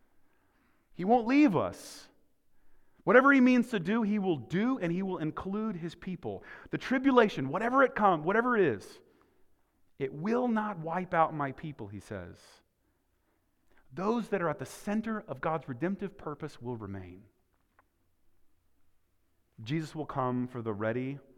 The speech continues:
and shock the unprepared. When he comes, see this in verse thirty-six all the way to verse forty-five, there will be people that know he's coming for him,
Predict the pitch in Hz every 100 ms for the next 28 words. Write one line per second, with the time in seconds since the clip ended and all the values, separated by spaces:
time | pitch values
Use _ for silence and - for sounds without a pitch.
0 | _ _ _ _ - 95 - - 110 110
1 | - - - 110 101 101 - 92 85 85
2 | - _ _ _ _ _ _ _ _ _
3 | _ _ _ _ _ _ _ _ _ 113
4 | 143 143 127 113 117 - - 104 113 107
5 | 107 - 107 - 90 - - - _ 101
6 | 101 104 101 98 - 104 98 87 85 87
7 | - - - - - 110 101 95 98 113
8 | 120 123 104 101 107 110 - 113 104 -
9 | 95 87 82